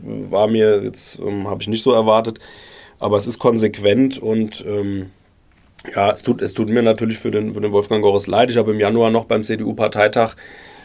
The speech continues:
äh, äh, quasi neben ihm gesessen in der Nachbarreihe und da haben wir noch, äh, gescherzt und dumm Zeug geschwätzt. Da ist auch ein lustiger, lustiger und aktiver, sehr schlagfertiger, äh, Zeitgenosse und das, ähm, immer,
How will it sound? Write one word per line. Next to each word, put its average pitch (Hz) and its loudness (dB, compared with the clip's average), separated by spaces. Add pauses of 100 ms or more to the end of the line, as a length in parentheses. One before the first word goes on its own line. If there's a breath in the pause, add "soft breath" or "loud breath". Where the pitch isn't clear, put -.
äh, - -4
äh, 110 2
quasi 110 -2
neben 131 4
ihm 135 4
gesessen 131 2
in 113 -4
der 113 2
Nachbarreihe 120 4
und 110 -2
da 110 2
haben 107 0
wir 117 2
noch, 113 -2
äh, 110 -6
gescherzt 113 0
und 117 -8
dumm 110 -2
Zeug 107 2
geschwätzt. 113 -4
Da - -6
ist 107 -6
auch 110 2
ein 110 0
lustiger, 110 0 (560 loud breath)
lustiger 117 2
und 110 -2
aktiver, 113 2
sehr 113 4
schlagfertiger, 110 2 (580 loud breath)
äh, 107 2
Zeitgenosse 113 0
und 104 -6
das, - -6
ähm, 98 -10
immer, 104 -2